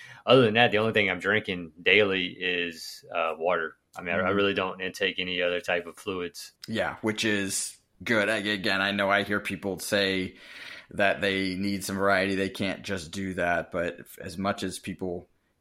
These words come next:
Speaker 2: can stick to water throughout their day, I would definitely recommend it. I, what I do is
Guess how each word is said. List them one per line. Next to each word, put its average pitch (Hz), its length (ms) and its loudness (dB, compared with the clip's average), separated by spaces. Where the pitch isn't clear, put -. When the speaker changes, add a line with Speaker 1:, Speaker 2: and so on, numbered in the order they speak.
Speaker 2:
can 123 280 6
stick - 280 -2
to 113 80 2
water 101 420 6
throughout 95 500 2
their 92 180 0
day, 90 360 0
I 90 140 2
would 87 180 -4
definitely 90 380 -6
recommend 85 480 -6
it. 82 40 -2
I, 87 220 2
what 95 180 0
I 113 140 6
do 98 280 0
is - 400 -4